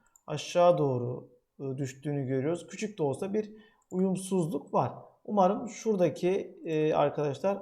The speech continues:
al sinyalinin, e, oluşmasıyla, e, otokarda kendini yavaş yavaş da olsa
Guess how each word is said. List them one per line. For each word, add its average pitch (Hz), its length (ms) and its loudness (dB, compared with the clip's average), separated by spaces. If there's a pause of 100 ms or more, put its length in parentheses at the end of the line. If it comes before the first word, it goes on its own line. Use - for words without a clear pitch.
al 185 240 6 (180)
sinyalinin, 147 1040 0 (340)
e, 143 240 2
oluşmasıyla, 160 1120 0 (280)
e, 156 180 6
otokarda 156 600 2
kendini 165 480 0
yavaş 165 380 4
yavaş 147 300 2
da 151 40 -2
olsa 180 600 -4